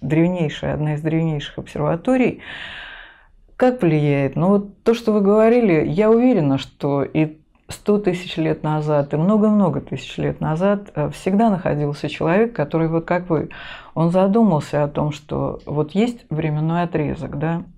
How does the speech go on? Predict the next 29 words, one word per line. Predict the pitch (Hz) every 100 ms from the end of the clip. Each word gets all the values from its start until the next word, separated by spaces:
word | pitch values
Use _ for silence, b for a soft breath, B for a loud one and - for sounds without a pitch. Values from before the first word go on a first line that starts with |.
| -
он | 175
хотя | 170 175 175 170
бы | 160
уже | 160 170
в | 170
том, | 262 285 269 B B B
что | - - _ 170 160 147 -
сменяются | - 175 190 185 156 139 -
времена | 151 147 143 143 143
года, | 156 220 233 247 -
сменяется | - 165 165 156 135 - - 143
день | 139 135
и | 139
ночь, | 185 247 254 -
да, | 160 165 185 185 B B B -
м, | 151
а, | 147 139
всходит | - - 180 151 147
одно | - 151 156 143
светило, | - 190 190 226 226
потом | 220 151 156 151
появляется | 151 151 147 139 143 -
другое, | 151 156 156 151 151 170 175
не | 170 185
всегда | 185 202 185 185 185
оно | 185 180
видно, | 180 175 165 170
луна, | 180 170 156
да. | 160 190 202